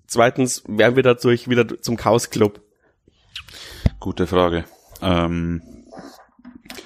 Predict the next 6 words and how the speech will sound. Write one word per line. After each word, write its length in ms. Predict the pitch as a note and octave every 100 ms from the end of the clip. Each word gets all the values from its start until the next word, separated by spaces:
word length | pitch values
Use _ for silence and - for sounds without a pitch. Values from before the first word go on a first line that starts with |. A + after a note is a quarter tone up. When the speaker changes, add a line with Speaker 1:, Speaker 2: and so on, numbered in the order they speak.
| - - - -
Speaker 2:
ich 260 | G#2+ G2 G2+
meine, 520 | F#2+ F#2 G2 F#2+ F#2
dass 240 | F#2 -
es, 420 | F#2+ - - - -
ähm, 640 | F#2 F2+ F2+ F2+ F2+ F2+ - _ _ _ _ _ _ -
ja, 280 | F2 F2